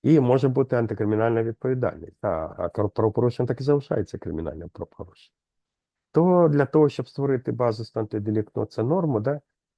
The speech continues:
То, е, вони всі мають бути налаштовані таким чином, щоб створити цю базу для подолання кримінальних правопорушень, да? А так, кримінальна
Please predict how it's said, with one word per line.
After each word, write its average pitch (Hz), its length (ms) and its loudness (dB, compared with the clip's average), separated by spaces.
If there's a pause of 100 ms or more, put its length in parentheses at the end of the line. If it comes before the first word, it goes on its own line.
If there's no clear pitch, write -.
(140)
То, 170 300 2
е, 156 60 -4 (160)
вони 120 540 0
всі 135 560 0
мають 123 380 -2
бути 117 280 -6
налаштовані 113 580 0
таким 120 340 -2
чином, 147 280 0
щоб - 180 -8
створити 117 480 -2
цю 113 280 -4
базу 113 380 0
для 113 260 -2
подолання 123 640 -2 (400)
кримінальних 117 580 2
правопорушень, 92 680 -8
да? 110 140 -8 (420)
А 98 80 -6
так, - 300 -2 (420)
кримінальна 113 720 2